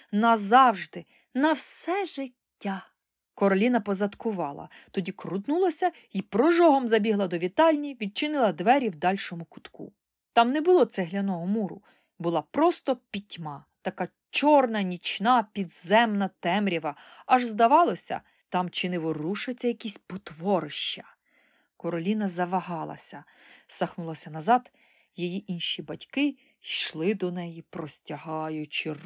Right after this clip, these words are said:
руки. Вони дивилися на неї чорними гудзами своїх очисьок, чи принаймні їй так уважалося, ніби вони дивляться на неї. Вона не могла бути певна, так це чи ні.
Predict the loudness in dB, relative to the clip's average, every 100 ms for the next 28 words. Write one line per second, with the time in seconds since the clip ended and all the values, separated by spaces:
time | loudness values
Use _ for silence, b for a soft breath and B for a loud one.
0 | -12 -12 -12 -20 -14 -14 -14 _ b b
1 | b b -4 -2 -2 -2 0 0 -2 -6
2 | -8 -8 -10 -10 -8 -4 -2 -4 -6 -8
3 | -10 -10 -8 -8 -8 -8 -6 -6 -6 -8
4 | -10 -12 -8 -6 -6 -8 -10 -12 -14 _
5 | b b b -8 -4 -2 0 0 0 -2
6 | -4 -6 -8 -4 -4 2 4 6 4 -2
7 | -6 -6 B B -2 2 2 2 0 0
8 | 0 0 -4 -6 -6 -6 -6 -10 -14 _
9 | _ -8 -2 0 2 2 4 4 4 -2
10 | -4 -2 -2 -4 -16 0 4 4 2 -10
11 | -8 -8 -8 -8 -10